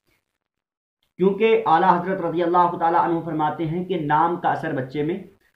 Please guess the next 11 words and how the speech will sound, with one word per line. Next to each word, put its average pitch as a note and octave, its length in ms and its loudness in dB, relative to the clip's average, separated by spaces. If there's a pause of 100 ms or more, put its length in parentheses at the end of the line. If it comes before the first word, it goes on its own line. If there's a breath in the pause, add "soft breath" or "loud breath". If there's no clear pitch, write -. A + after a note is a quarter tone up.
(120)
आता B2+ 280 2
है। C#3+ 160 0
ये D#3+ 80 -2
तो E3 80 -4
आप C#3 200 2
भी C#3 120 -2
बाखूबी C#3 420 -2
जानते A#2+ 360 -2
हैं। G#2 160 -10 (100)
तो C3 160 -6
चलिए F3 340 -2